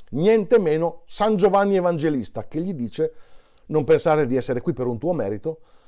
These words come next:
tu ha-, hai una missione da compiere, devi andare sulla Luna a riprendere il senno perduto di Orlando." Dopodiché li passa a prendere il profeta Elia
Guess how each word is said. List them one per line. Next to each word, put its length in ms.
tu 100
ha-, 240
hai 180
una 200
missione 420
da 140
compiere, 420
devi 200
andare 260
sulla 180
Luna 240
a 40
riprendere 560
il 240
senno 340
perduto 420
di 80
Orlando." 580
Dopodiché 500
li 160
passa 380
a 60
prendere 600
il 160
profeta 460
Elia 420